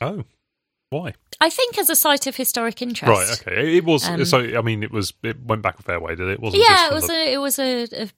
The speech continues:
Speaker 2: few hundred years
Speaker 1: Oh,
Speaker 2: old.
Speaker 1: okay, right.
Speaker 2: Yeah.
Speaker 1: Well, yeah. All right, yeah, sure.
Speaker 2: I think. So the council bought it and they refitted the sails.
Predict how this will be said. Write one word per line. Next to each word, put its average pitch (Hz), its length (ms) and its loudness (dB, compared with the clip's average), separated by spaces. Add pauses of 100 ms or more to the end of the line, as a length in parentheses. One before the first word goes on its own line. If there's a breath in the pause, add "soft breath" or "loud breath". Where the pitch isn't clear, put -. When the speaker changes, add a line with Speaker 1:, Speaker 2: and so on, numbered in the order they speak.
Speaker 2:
few 240 280 -4
hundred 196 360 -4
years 170 220 -4
Speaker 1:
Oh, 165 240 4
Speaker 2:
old. 127 120 2
Speaker 1:
okay, 98 240 -6
right. 90 280 -4
Speaker 2:
Yeah. 202 160 0
Speaker 1:
Well, - 60 -2
yeah. 82 80 -2 (100)
All 202 140 0
right, 101 100 -2
yeah, 127 140 -4
sure. - 220 -6 (420)
Speaker 2:
I 190 80 -2
think. - 340 -8 (220)
So 185 640 4
the 214 100 -2
council 277 340 2
bought 196 300 -2
it 175 120 -2
and 190 140 2
they 190 120 2
refitted 240 520 -2
the 190 80 -8
sails. 156 640 -2